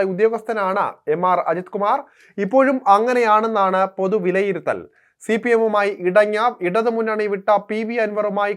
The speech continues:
കൂടിക്കാഴ്ച നടത്തി പ്രശ്നം പരിഹരിക്കാൻ മുഖ്യമന്ത്രിയുടെ ഓഫീസ് അനുമതി നൽകിയെന്ന അജിത് കുമാറിന്റെ മൊഴിയാണ് വിവാദമായത്. അന്വേഷണ റിപ്പോർട്ട്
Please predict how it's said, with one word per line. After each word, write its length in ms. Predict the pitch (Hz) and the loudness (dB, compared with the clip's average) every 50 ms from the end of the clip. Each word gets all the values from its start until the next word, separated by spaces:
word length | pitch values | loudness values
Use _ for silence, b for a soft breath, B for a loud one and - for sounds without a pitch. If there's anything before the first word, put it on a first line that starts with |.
| 202 - | -8 -8
കൂടിക്കാഴ്ച 540 | 208 226 226 233 226 247 233 226 214 220 226 220 | -8 -6 -6 -4 0 2 2 2 0 -2 -6 -6
നടത്തി 260 | 208 202 196 190 233 247 233 - | -6 -6 -6 -8 -10 -10 -10 -10
പ്രശ്നം 300 | 220 202 208 - 240 214 196 - - | -10 -10 -8 -6 -6 -8 -4 0 2
പരിഹരിക്കാൻ 680 | 226 233 247 233 - 269 247 233 - 220 196 147 113 98 - _ _ _ b b b b b 196 | 2 2 2 0 -4 -4 -4 0 2 4 4 4 2 0 -10 _ _ _ b b b b b -4
മുഖ്യമന്ത്രിയുടെ 560 | 247 - 277 285 277 240 233 240 226 214 202 196 202 | -2 0 0 -2 0 0 0 0 2 2 4 4 2
ഓഫീസ് 400 | 196 196 208 196 196 - 208 202 - - 185 | 2 0 -4 -8 -6 -4 -6 -4 -2 0 0
അനുമതി 400 | 196 214 233 240 240 240 233 233 214 | 0 0 -2 -2 -2 -4 -4 -4 -4
നൽകിയെന്ന 480 | 214 208 202 185 196 208 196 196 196 190 185 180 185 b b b b b b b 180 | -4 -4 -6 -6 -6 -6 -4 -4 -4 -4 -4 -6 -8 b b b b b b b -2
അജിത് 200 | 185 220 214 - 226 | -2 -2 -6 -10 -6
കുമാറിന്റെ 420 | 208 208 202 196 196 196 196 196 175 165 165 | 0 2 2 2 2 2 -2 -2 -2 -2 0
മൊഴിയാണ് 640 | 170 202 240 247 269 247 254 196 190 190 196 185 127 98 - - - 139 | 0 0 2 0 0 2 2 4 4 2 2 0 -2 -4 -6 -8 -10 -8
വിവാദമായത്. 760 | 165 165 175 180 180 180 196 185 190 185 185 170 147 120 98 - - _ b b b b b b b | -4 2 4 4 4 4 4 2 0 0 -2 -2 -2 -4 -6 -8 -10 _ b b b b b b b
അന്വേഷണ 460 | 165 170 185 196 214 220 214 220 226 214 208 208 | -2 -2 0 2 0 0 0 0 -2 -2 -2 -2
റിപ്പോർട്ട് 420 | 196 202 220 214 214 208 202 214 | -2 -2 0 0 2 2 2 0